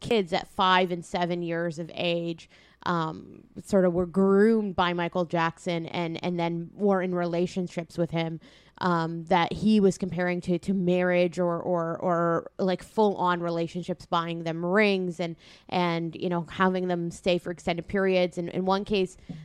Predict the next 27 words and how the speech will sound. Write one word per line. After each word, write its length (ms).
um, 800
you 220
know, 240
so, 240
uh, 320
I'll 120
just 200
back 240
up 180
and 160
say 420
it, 220
it 120
goes 300
into 180
great 300
detail, 460
and 120
it 140
starts 540
in 240
this 160
sort 280
of 160
gentle 500
way 560
by 340